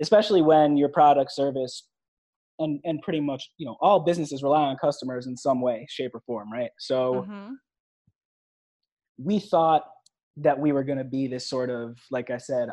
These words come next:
Speaker 1: entrepreneurship boot camp. And then what happened when we got our trip together and the conversation started to develop and we realized, you know, what our students and our participants are looking for is more than just a,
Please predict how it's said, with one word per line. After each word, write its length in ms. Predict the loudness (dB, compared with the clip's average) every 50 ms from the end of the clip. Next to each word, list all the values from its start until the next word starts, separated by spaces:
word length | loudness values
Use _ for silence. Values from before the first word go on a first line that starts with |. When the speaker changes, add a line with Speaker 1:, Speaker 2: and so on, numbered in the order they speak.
| -8 -6
Speaker 1:
entrepreneurship 880 | -6 -6 -6 -8 -12 -16 -14 -12 -10 -10 -10 -10 -10 -12 -12 -12 -10 _
boot 220 | -6 -6 -6 -6 -12
camp. 220 | -18 -18 -18 -20 _ _ _ _ _ _ _ -20 _ _ -6
And 120 | -2 0
then 140 | 2 4 4
what 120 | 4 2
happened 460 | 2 0 2 2 2 2 2 0 -2 0
when 120 | -2 -2
we 140 | -2 -2 -2 -2
got 380 | 0 2 4 6 6 4 4 0
our 260 | 0 -2 -2 -2 -2 _
trip 260 | -8 0 0 0 0 -2
together 680 | -8 -10 -4 2 4 4 6 6 4 2 2 0 -2 -6
and 180 | -6 -6 -6 -6
the 60 | -6
conversation 800 | -2 -2 0 0 0 -2 -2 -2 0 0 0 0 -2 -6 -8 -8
started 400 | -4 0 4 4 4 4 2 -2 -6 -6
to 300 | -4 -4 -4 -4 -6 -8 -12 _ _ _ _ _ _
develop 540 | -10 -2 2 4 6 8 8 6 6 4 0 -6 _ -6
and 160 | -6 -4 -4
we 120 | -4 -6
realized, 840 | -4 0 4 6 6 6 6 6 4 2 0 -2 -4 -10 -20 _ _ _ _ _ _ _ _ _ -4
you 80 | 0
know, 100 | 0 0
what 240 | 0 4 4 6 6
our 140 | 6 4 4
students 520 | 0 -6 -4 -2 0 0 0 0 -2 -4
and 80 | -4 -4
our 120 | -4 -4
participants 640 | -4 -4 -6 -2 -2 -2 -2 -2 -4 -6 -6 -4 -4
are 80 | -4 -2
looking 360 | 2 2 0 0 0 -6 -8
for 360 | -6 -4 -2 0 0 0 0
is 160 | -2 -2 -4
more 280 | 0 2 4 4 6 6
than 200 | 6 4 4 4
just 260 | 2 2 2 2 2
a, 240 | 2 2 2 2